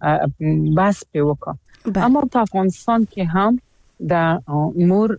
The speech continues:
Speaker 1: اه، خپل خاص مقام لري او خپل خاص ځای لري.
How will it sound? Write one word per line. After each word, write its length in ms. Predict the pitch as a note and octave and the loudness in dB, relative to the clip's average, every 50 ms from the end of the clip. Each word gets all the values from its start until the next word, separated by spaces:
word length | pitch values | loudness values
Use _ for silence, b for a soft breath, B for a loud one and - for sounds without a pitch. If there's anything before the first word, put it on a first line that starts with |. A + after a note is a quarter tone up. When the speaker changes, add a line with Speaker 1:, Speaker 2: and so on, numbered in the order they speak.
| - | -2
Speaker 1:
اه، 140 | E3 D#3 D3+ | -2 0 0
خپل 360 | D3 - - - F#3 D#3+ F3 - - | -2 -4 -8 -4 -2 0 0 0 -2
خاص 440 | - - - E3+ F3 F3+ - - | -6 -4 -2 -2 -2 -2 -2 -2
مقام 380 | A#3 A#3 - - B3+ B3+ B3 B3 | -2 -2 -2 -2 0 2 2 2
لري 360 | A#3+ A#3+ A#3+ A3 A#3+ A#3 A3 _ _ _ _ _ _ _ _ _ - - | 2 2 0 0 -2 -4 -6 _ _ _ _ _ _ _ _ _ -6 -2
او 120 | E3+ E3+ | 0 0
خپل 260 | D#3 - - - E3 D#3+ | 0 -2 -4 -4 -4 -4
خاص 380 | - - F#3+ G3+ G#3 - - - | -2 0 0 0 0 -2 -4 -2
ځای 160 | A3+ G#3+ G#3 G3+ | 0 0 0 2
لري. 380 | G3 G3 G3 F3 F#3+ F#3 F#3 | 0 0 0 0 -2 -4 -6